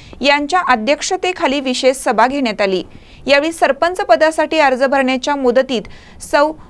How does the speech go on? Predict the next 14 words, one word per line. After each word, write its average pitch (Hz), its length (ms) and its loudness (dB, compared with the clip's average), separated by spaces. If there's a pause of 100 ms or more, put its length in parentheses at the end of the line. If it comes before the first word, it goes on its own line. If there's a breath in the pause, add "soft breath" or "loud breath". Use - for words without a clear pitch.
(100)
प्रमिला 330 440 2
रमेश 277 460 0
जगताप 247 520 0 (200)
तर 277 100 0
सदस्या 277 580 0
वासंती 285 500 0
बाबासो 247 460 2
कांबळे 220 380 2
हे 214 200 0
दोन 262 220 0
अर्ज 262 240 -2
दाखल 233 420 0
झाले 202 200 0
होते. 190 320 0